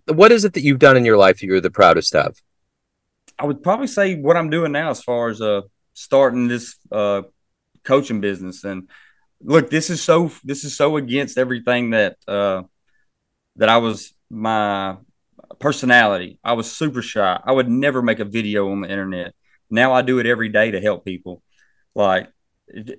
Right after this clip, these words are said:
Speaker 2: just the, that fact alone is a miracle that I could actually get on the camera and talk to you right now without totally going, you know, stuttering and, you know, crazy. So I, that's what I would say I'm proudest of, is helping people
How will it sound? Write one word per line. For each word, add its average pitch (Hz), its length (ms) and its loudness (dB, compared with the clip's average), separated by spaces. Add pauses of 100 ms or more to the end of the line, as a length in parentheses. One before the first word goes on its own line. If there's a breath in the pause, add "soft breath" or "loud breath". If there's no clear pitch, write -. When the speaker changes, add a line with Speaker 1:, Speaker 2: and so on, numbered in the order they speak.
Speaker 2:
just 143 400 0
the, 131 380 -4
that 139 280 4
fact 147 220 2
alone 127 280 -2
is 107 100 -6
a 107 40 -6
miracle 98 540 -4 (260)
that 104 400 0 (120)
I 131 100 2
could 131 180 -2
actually 123 400 2
get 120 220 4
on 151 120 2
the 147 80 0
camera 113 500 -2 (360)
and 117 100 -8
talk 147 320 2
to 123 60 -8
you 131 160 -2
right 107 200 4
now 104 240 -2
without 101 400 0 (360 soft breath)
totally 139 420 2
going, 120 420 0
you 113 60 -4
know, 107 240 0 (260)
stuttering 123 600 2
and, 110 320 -6
you 113 120 -8
know, 104 280 0 (380)
crazy. 110 420 -2
So 101 320 -6 (360)
I, 117 100 -8
that's 139 320 0
what 123 100 2
I 117 80 6
would 113 120 -2
say 113 120 2
I'm 107 100 -4
proudest 113 380 -2
of, 110 100 -4
is 95 120 -12
helping 117 300 0
people 98 360 -12